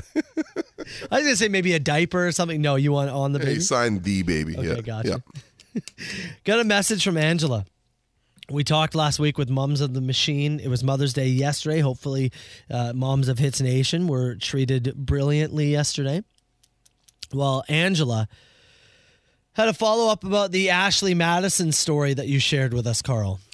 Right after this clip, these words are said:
Speaker 1: Yeah, I said they, they see, uh, an incredible traffic bump from females the Monday after, uh,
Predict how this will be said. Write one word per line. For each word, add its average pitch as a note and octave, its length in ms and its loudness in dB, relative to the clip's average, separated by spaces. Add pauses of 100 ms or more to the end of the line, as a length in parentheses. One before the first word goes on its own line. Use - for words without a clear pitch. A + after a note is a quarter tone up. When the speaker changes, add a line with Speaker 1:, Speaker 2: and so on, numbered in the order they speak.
(200)
Speaker 1:
Yeah, C#3 320 2
I D2 80 -2
said F#2+ 220 -2
they, F#2 160 0
they G#2 200 0
see, G2 400 2
uh, D2+ 220 -2
an E2+ 140 -4
incredible G#2 640 0 (100)
traffic A2 480 -2
bump D2+ 320 -2
from E2 160 -6
females E2 520 0
the E2+ 60 -6
Monday F2+ 540 0
after, F2 680 -2 (540)
uh, D2+ 60 -4